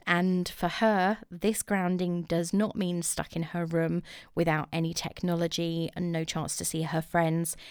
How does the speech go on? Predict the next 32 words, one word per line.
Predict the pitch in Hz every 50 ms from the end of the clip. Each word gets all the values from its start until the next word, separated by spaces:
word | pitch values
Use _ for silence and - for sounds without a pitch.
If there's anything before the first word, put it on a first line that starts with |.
| - - - -
It | - 240 -
actually | 214 254 254 - - - - 254 247 240
means | 214 196 190 190 185 185 185 190 190 - - - _ _ _
being | - 185 175 175 175
sent | 165 - - - 185 202 160
to | - - - - -
Earth | 190 175 175 170 165 - - - - -
to | - -
live | 170 170 175 165 -
with | 175 165 -
her | 185 175
mother's | 180 175 170 - - 165
sister, | - - - 165 - - - - - - 156 - - - - - - _ _ _ -
Judy. | - 165 156 143 - - 110 - - - _ _ _ _ _ _ _ _ _ _ _ _ _ _ _ _ _ _ _ _ _ _ _ _ _ _ _ _ _ -
Believe | - 220 247 269 277 294
it | 277
or | 269 254 226
not, | 180 170 170 175 190 - - - - _ _ _ -
<laughs> | - - - -
it's | - - 226 - - - -
taken | - 220 214 208 - 208 190 196 -
almost | 190 180 180 180 180 175 - - - - _ -
thirty | 190 190 185 - - 196
minutes | 180 180 170 160 165 - - - - - - - - - - -
to | - 170
get | - 170 - -
to | - 175
this | - 170 165 -
point | - - - 160 156 -
in | - 165
the | 156 156
film, | - - 156 151 147 139 151 160